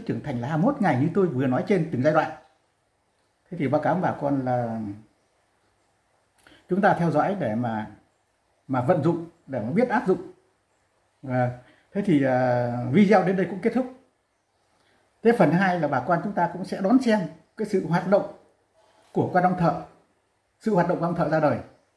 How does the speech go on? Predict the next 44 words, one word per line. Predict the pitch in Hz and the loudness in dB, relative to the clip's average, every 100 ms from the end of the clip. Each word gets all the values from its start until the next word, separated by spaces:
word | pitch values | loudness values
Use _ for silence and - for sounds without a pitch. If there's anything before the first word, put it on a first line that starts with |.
| _ _ - | _ _ -2
nó | 190 | 4
như | 226 220 180 | 6 4 2
thế | 208 | 0
nào | 190 123 | 0 -2
trong | 165 | -2
mật | 139 | -2
đã | 139 | -2
ong, | 151 147 - _ _ _ _ _ _ - | -4 -6 -14 _ _ _ _ _ _ -2
nào | 147 123 | 0 0
là | |
lấy | 123 196 - | 0 0 0
phấn, | 170 226 | -2 0
nào | 147 113 | 0 -2
là | |
lấy | 113 185 | -2 0
mật | 202 - | 0 0
về | 127 113 | -4 0
luyện | 127 135 | -2 0
mật, | 135 127 | -2 -2
luyện | 131 117 | -6 -6
hoa, | 147 160 147 | -4 -2 -2
rồi | 120 | -4
nó | 117 | -4
đi | 139 180 | -2 0
lấy | 170 185 | 0 0
phấn | 175 | 0
như | 208 | -2
thế | 202 | -2
nào, | 165 123 - _ _ _ _ - | -2 -2 -6 _ _ _ _ -4
và | 135 127 | -4 -2
cái | 190 | -8
sự | - 175 139 | -8 -10 -4
hoạt | 156 170 | -4 0
động | 165 139 | 0 0
của | 123 | 0
nó | 135 147 247 - _ _ _ _ | 2 0 -2 -12 _ _ _ _
trong | 233 208 | 0 4
cái | 226 | 2
độ | 190 | 2
tuổi | - 104 | -4 -4
nó | 147 | -4
ra | 185 | -2
làm | 139 | -4
sao, | 165 165 | -2 -2